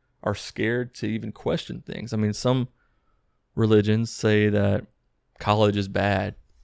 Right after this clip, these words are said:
College is, you know, that's where the devil operates, because philosophy is, is, uh, you know, the work of Satan. It's not, not good for your spiritual walk, or however they want to put it. I've heard it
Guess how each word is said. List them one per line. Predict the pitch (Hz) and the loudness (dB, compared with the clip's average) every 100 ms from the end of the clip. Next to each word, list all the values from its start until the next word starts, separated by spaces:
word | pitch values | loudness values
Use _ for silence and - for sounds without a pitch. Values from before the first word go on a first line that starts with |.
| - 113 | -10 -8
College | - 110 110 104 | 4 6 6 4
is, | 101 95 - - | 2 0 -8 -14
you | 185 104 | -4 -2
know, | 98 98 - | 0 -4 -4
that's | 160 - | -4 0
where | 113 | 0
the | 98 | 2
devil | 113 107 98 | 0 0 -2
operates, | 101 98 95 95 - | -2 -2 -2 -2 -6
because | - 104 - 98 - - _ - - _ _ - _ | -10 -8 -4 -4 -4 -16 _ -20 -20 _ _ -20 _
philosophy | - 101 104 110 107 - 98 98 | -4 0 0 0 -4 -4 -2 0
is, | 95 95 - - - - _ _ - - | 0 -2 -8 -12 -20 -20 _ _ -20 -4
is, | 98 92 92 - - _ _ | -2 -2 -8 -16 -20 _ _
uh, | 101 95 98 95 110 | -2 0 0 -4 -6
you | 104 | -2
know, | 98 | 0
the | |
work | 95 101 - | 4 2 2
of | - | 0
Satan. | 92 92 - 90 | 2 2 -2 -6
It's | - | -4
not, | 95 92 - - _ _ _ - _ | -2 -2 -4 -16 _ _ _ -20 _
not | 98 92 101 | -6 -6 -2
good | 104 95 | 0 0
for | - | -2
your | 92 92 | 0 -2
spiritual | - 98 98 95 98 92 | -2 2 2 2 0 0
walk, | 95 92 92 - - | 2 0 0 -4 -8
or | - 107 104 - - _ | -6 -6 -8 -14 -20 _
however | 110 117 110 | -2 2 2
they | 104 | 2
want | 101 101 | 2 2
to | 98 | 4
put | 113 101 | 4 4
it. | |
I've | 98 101 | 0 -2
heard | 104 | -2
it | 101 | -4